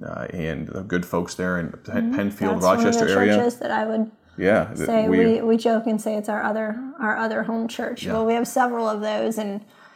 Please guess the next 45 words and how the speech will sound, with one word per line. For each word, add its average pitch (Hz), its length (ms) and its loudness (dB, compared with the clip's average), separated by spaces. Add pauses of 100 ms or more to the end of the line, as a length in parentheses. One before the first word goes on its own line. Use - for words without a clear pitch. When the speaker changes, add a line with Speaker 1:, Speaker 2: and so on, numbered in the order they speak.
(260)
Speaker 2:
I 233 60 2
mean, 254 220 4
it's 247 100 0
one 277 160 6
of 262 80 4
the 240 80 4
many 233 300 0
reasons 220 420 0
why 214 240 6
I 226 60 -2
think 254 200 -2
it's 240 120 -6
important 247 420 -4
to 247 80 -6
have 240 260 2
a 254 40 -2
home 240 260 -4
church - 380 -6
and 233 160 -4
to 233 60 -4
be 233 120 -4
plugged 240 400 -2
in 254 160 2
somewhere, 220 420 -4
because 247 300 0
it 294 80 6
is 330 140 4
a 247 80 4
family. 214 600 -4
Speaker 1:
Mm-hmm. 180 220 -6 (240)
Speaker 2:
Um, 220 180 2
if 220 120 -2
that's 254 200 -2
something 262 360 2
you 233 80 4
don't 226 180 2
have, 240 380 0
you 233 80 2
really 262 280 2
need 254 180 2
to 247 100 0
get 240 200 -2
plugged 233 300 2
into 226 260 0
the, 220 300 -2